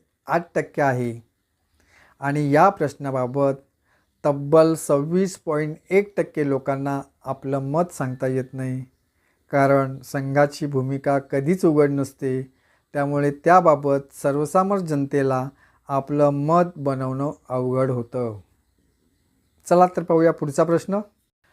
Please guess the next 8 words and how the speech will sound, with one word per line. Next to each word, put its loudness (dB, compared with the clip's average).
महायुतीमध्ये 4
अजित 0
पवार 6
यांच्या 0
राष्ट्रवादी 0
काँग्रेसला 0
सोबत 2
घेतल्याने -4